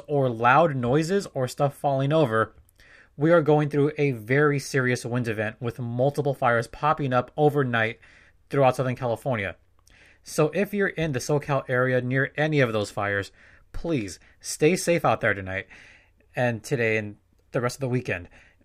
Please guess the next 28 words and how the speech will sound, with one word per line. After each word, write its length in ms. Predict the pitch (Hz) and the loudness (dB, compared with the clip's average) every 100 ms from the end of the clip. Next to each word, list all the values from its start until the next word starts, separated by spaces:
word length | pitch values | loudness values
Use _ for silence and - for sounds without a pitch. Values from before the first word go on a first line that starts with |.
| _ | _
We've 260 | 156 160 143 | -2 0 4
also 220 | 196 202 | 4 4
been 160 | 175 165 | 0 -2
experiencing 540 | 147 151 147 143 147 | 0 2 2 0 -6
some 200 | 156 131 | -6 -4
blackouts 520 | 120 127 143 110 107 | 0 2 2 0 -2
here 140 | - 120 | -4 -4
in 60 | |
the 60 | 110 | -4
foothills. 580 | - 120 110 104 - - _ - - | -4 -6 -6 -10 -12 -18 _ -20 -16
So 200 | - 151 | -2 0
once 320 | 131 151 165 | 2 0 -2
again, 320 | 175 143 135 - _ _ 131 | 0 0 0 -6 _ _ -14
just 360 | 139 180 - | -6 -6 -4
be 120 | 135 131 | -6 -4
safe 300 | - 120 110 | -2 -2 -2
out 160 | 98 | -4
there. 240 | 101 95 - _ _ _ - - - - - _ _ _ _ _ - | -4 -8 -10 _ _ _ -20 -20 -20 -20 -20 _ _ _ _ _ 0
Entering 340 | 226 247 220 | 2 4 2
last 300 | 175 180 208 | 6 6 6
night's 220 | 208 196 | 0 -2
game 260 | 170 196 170 | 0 0 2
at 220 | 151 139 | 0 0
P 180 | - 202 | -4 -6
P 180 | - 202 | -2 -4
G 200 | 175 175 | -4 -6
Paints 440 | - - 185 - | -6 -6 -4 -4
Arena, 480 | 190 170 185 131 | -2 0 2 0